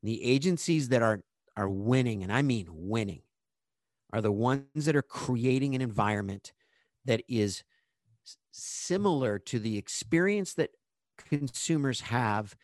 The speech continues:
in the rest of their life right now. And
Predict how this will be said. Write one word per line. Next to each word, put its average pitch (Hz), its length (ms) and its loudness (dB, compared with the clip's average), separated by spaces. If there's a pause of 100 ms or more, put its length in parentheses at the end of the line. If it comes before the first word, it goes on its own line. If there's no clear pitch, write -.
(320)
in 110 100 -4
the 101 100 -2
rest 104 300 -4
of 104 60 -8
their 95 140 -4
life 92 260 -10
right - 320 -18
now. 50 140 -20 (2000)
And 117 140 -4